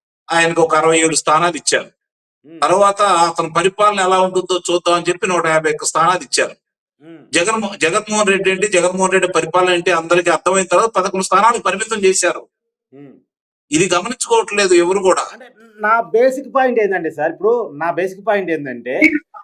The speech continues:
Speaker 2: రెండు వేల పదకొండు నాటి కేసులు తేలకపోవడం ఫలితంగా, కేవలం నిందితుడిగా ఆయన ఉండటం ఫలితంగా పదే పదే ఎన్నికల్లో పోటీ చేయగలుగుతున్నారు. ముఖ్యమంత్రి కూడా కాగలిగారు రెండు వేల పంతొమ్మిదిలో.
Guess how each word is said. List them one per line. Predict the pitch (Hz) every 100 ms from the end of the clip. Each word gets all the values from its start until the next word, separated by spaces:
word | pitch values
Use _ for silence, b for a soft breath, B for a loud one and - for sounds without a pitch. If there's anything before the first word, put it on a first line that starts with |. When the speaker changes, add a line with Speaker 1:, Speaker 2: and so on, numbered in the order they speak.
| -
Speaker 2:
రెండు | 170 247 262
వేల | 240 240 226
పదకొండు | 226 185 196 202 196 190
నాటి | 175 175
కేసులు | - 202 208 240
తేలకపోవడం | 226 180 180 247 214 214 220 208 185
ఫలితంగా, | 175 170 147 135 233 - - _ _ _
కేవలం | 190 247 262 262 196
నిందితుడిగా | 196 214 269 262 254 254
ఆయన | 220
ఉండటం | 202 196 196
ఫలితంగా | 180 151 151 147 208 226 - _ _ _
పదే | 170 196 285
పదే | 247 247 254
ఎన్నికల్లో | 226 233 233 220 220
పోటీ | 214 196 208 220 214
చేయగలుగుతున్నారు. | 214 208 202 202 208 214 262 - _ _ 156
ముఖ్యమంత్రి | 208 208 277 262 247 240
కూడా | 226
కాగలిగారు | 233 214 202 196 240
రెండు | 214 202
వేల | 202
పంతొమ్మిదిలో. | 190 160 160 147 131 139